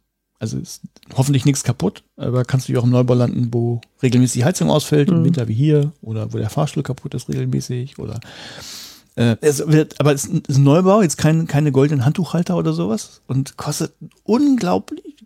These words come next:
Speaker 1: ungl-, unglaublich viel Geld.
Speaker 2: Mhm.
Speaker 1: Ich weiß nicht, also ich, wenn ich viel zusammenkratze oder Bock hätte drauf, könnte ich das wahrscheinlich auch bezahlen mit Julia zusammen, aber ich glaub,
Speaker 2: Ja,
Speaker 1: das
Speaker 2: aber
Speaker 1: machen
Speaker 2: da
Speaker 1: wir
Speaker 2: gibt's
Speaker 1: nicht.
Speaker 2: den ganzen Tag, den Rest des Monats nur noch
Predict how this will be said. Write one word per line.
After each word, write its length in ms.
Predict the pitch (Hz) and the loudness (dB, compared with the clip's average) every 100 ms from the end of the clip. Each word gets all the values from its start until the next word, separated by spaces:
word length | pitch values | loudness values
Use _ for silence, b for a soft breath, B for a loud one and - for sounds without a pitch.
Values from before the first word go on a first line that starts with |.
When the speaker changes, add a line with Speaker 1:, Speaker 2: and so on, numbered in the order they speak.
| - | -14
Speaker 1:
ungl-, 280 | - 185 - - | -10 -8 -4 2
unglaublich 480 | 233 202 185 175 - | 2 2 0 -4 -4
viel 180 | 180 | -4
Geld. 340 | 170 185 - - _ _ _ _ _ - | 0 0 -2 -6 _ _ _ _ _ 0
Speaker 2:
Mhm. 320 | 185 170 190 _ | 2 2 0 _
Speaker 1:
Ich 140 | - - | -8 0
weiß 180 | 160 165 | 0 0
nicht, 260 | 139 - | -2 -2
also 120 | 120 139 | 0 0
ich, 140 | 139 _ _ _ _ _ _ - _ _ | -6 _ _ _ _ _ _ -20 _ _
wenn 140 | 135 | 0
ich 240 | 139 139 - | 0 0 -10
viel 240 | - 180 | -4 -4
zusammenkratze 560 | - 143 180 - 180 170 | 0 0 0 -4 -4 0
oder 140 | 123 | 0
Bock 220 | 117 160 | 0 -2
hätte 160 | 208 196 | -4 -4
drauf, 200 | 185 170 | -4 -2
könnte 200 | 180 180 | -2 -4
ich 40 | 156 | -4
das 120 | 139 | -6
wahrscheinlich 360 | 135 143 135 | -2 0 0
auch 100 | 175 | -2
bezahlen 360 | - 135 123 120 | -6 -4 0 0
mit 100 | 113 | 0
Julia 200 | 123 120 | 2 0
zusammen, 300 | 113 120 117 | 2 -2 -2
aber 280 | 90 - 127 B B B B B _ | -2 -2 -4 B B B B B _
ich 60 | - | -14
glaub, 120 | 220 | -2
Speaker 2:
Ja, 60 | 202 | 0
Speaker 1:
das 40 | |
Speaker 2:
aber 80 | 180 | 2
Speaker 1:
machen 60 | 175 | 0
Speaker 2:
da 40 | |
Speaker 1:
wir 60 | 202 | -2
Speaker 2:
gibt's 100 | 185 | 0
Speaker 1:
nicht. 80 | |
Speaker 2:
den 40 | 202 | 0
ganzen 180 | 208 208 | 2 2
Tag, 200 | 208 202 | 0 -2
den 140 | 185 | -2
Rest 380 | 190 196 202 - | -2 0 -2 -2
des 120 | 190 | 0
Monats 300 | 202 190 - | 2 0 0
nur 100 | |
noch 80 | 190 | 0